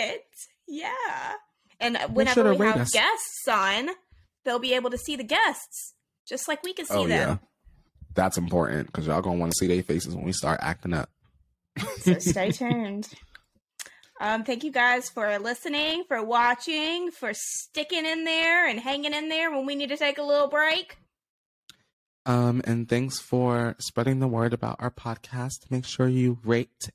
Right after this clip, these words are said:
Speaker 2: and review and, uh, subscribe so that you know when we drop a new episode, uh, so you can watch with your eyes or listen with your ears.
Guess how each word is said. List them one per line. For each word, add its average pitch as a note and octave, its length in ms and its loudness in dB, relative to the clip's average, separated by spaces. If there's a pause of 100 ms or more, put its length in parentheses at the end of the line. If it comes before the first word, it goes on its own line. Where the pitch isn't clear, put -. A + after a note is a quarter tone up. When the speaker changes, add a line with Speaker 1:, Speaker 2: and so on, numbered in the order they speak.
Speaker 2:
and C3 280 0
review B2+ 680 0 (400)
and, G#3 200 4
uh, G#3 180 6
subscribe C4 640 -2
so - 100 -6
that A#3+ 180 -4
you A3+ 60 0
know A3+ 160 0
when A3 140 2
we A3 100 2
drop G#3 240 4
a G#3+ 60 2
new A3 240 4
episode, C3 540 2
uh, E3 180 2
so F#3 120 -2
you F#3 80 2
can D3+ 160 2
watch F3 300 -2
with F3+ 140 0
your - 100 0
eyes F3+ 320 2
or D#3+ 100 4
listen E3 300 -2
with E3 180 -6
your - 100 -8
ears. - 500 -10